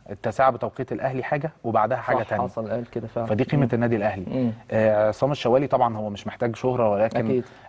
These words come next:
Speaker 1: القضيه ممكن نشوف قعدت قد
Speaker 2: طبعًا.
Speaker 1: ايه، ده في ناس فتحت براندات بسببها
Speaker 2: صح.
Speaker 1: وبيشتغلوا بسببها.
Speaker 2: مم.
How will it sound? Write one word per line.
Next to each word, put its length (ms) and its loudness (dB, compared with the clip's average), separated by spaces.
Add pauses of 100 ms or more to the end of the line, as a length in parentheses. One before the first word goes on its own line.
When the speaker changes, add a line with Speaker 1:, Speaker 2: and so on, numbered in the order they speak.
Speaker 1:
القضيه 400 2
ممكن 280 -2
نشوف 200 -8
قعدت 280 0
قد 280 -6
Speaker 2:
طبعًا. 180 4
Speaker 1:
ايه، 280 2
ده 120 -4
في 100 -6
ناس 180 -4
فتحت 280 -2
براندات 380 -2
بسببها 540 0
Speaker 2:
صح. 100 4
Speaker 1:
وبيشتغلوا 560 0
بسببها. 400 -2
Speaker 2:
مم. 260 -2